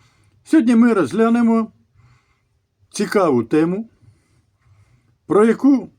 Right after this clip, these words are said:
навіть деякі, може, і не здогадуються, що вона дуже важлива. А ця важлива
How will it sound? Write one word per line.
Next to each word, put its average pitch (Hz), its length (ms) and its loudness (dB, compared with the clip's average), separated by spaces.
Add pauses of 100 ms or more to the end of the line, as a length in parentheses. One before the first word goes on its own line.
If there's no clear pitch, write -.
(120)
навіть 170 580 -4 (1040)
деякі, 196 580 -2
може, 147 560 -8
і 143 280 -8 (760)
не 160 260 -4 (1500)
здогадуються, 113 1040 -4
що 127 220 -6
вона 160 400 -2 (400)
дуже 165 400 -2
важлива. 143 760 -2 (500)
А 156 120 -6
ця 202 220 -2
важлива 147 680 -4